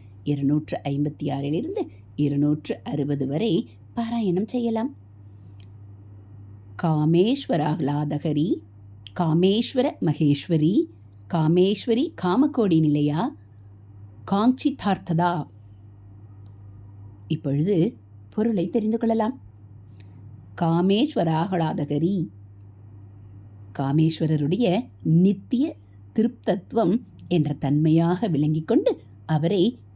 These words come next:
நித்திய திருப்தராக ஆக்குபவள். காமேஸ்வர சமஸ்த காமர், எல்லாவற்றையும் தன் வசமாக்கியுள்ளவர். ஆகையால் நித்திய திருப்தராகிறார்.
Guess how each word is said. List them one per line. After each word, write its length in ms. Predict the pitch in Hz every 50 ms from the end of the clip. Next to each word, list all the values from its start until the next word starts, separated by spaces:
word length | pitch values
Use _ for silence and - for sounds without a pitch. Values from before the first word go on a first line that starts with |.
| - - 160 180
நித்திய 360 | 202 190 - - - - 294 320 - -
திருப்தராக 680 | - 160 147 - - - 170 165 160 160 160 160 160 - 269 254 226
ஆக்குபவள். 440 | 220 - - 240 208 233 226 233 - - - - - - - - - - - - - -
காமேஸ்வர 760 | - 165 151 147 147 156 160 165 175 170 - - 170 175 233 196 170 220 254 - - - - - - -
சமஸ்த 460 | - - 190 202 233 240 - - 254 254
காமர், 400 | - 240 240 233 233 240 - - - - - - - - - -
எல்லாவற்றையும் 920 | 160 156 156 160 170 170 160 147 151 147 - - 147 170 233 226 196 233 254 - - - - -
தன் 200 | - 247 240 233 214
வசமாக்கியுள்ளவர். 960 | 190 180 165 - 247 254 240 233 233 - 254 247 240 233 233 226 220 233 - - - - - - - - - 170 165
ஆகையால் 480 | 156 - 240 254 - 202 180 208 240 - - - - - - 160
நித்திய 480 | 165 170 170 170 - - 233 294 330 330 -
திருப்தராகிறார். 920 | - 165 160 160 - - 247 247 254 254 240 226 - 254 240 240 233 -